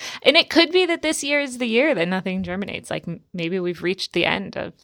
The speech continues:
the longevity of these species, and that would also be really interesting. I mean, I think some people might be disappointed if they, when they stop germinating, but I think it would also be really neat to have an answer to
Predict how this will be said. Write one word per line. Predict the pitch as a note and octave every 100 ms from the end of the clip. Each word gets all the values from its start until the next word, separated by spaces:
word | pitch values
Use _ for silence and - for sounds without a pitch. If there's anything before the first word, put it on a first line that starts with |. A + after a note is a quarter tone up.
| _
the | E3+
longevity | D#3+ D#3+ D#3 E3 F#3+ -
of | -
these | - -
species, | - F3+ - - -
and | E3
that | E3 -
would | F3+
also | - E3
be | D#3+
really | - -
interesting. | D3 - - F#3+ E3+ _ _ _
I | G#3+
mean, | A3+ A3 A3 - - - _ -
I | C4
think | G4 -
some | B3
people | B3+ D4+ A#3+
might | G#3 G3+
be | G#3+
disappointed | F3+ - - D#3+ E3+ F#3+
if | F#3+
they, | - F3+ - -
when | G3 G3
they | F#3
stop | G#3 G3+
germinating, | G3 F#3+ G3+ G#3
but | G3+ F3+ -
I |
think | E3+ A3+
it | A#3+
would | G#3
also | E3+ - G3+
be | F3+
really | E3+ E3+
neat | D#3+ F3
to | E3
have | D#3
an | D#3
answer | - E3+ - -
to | - -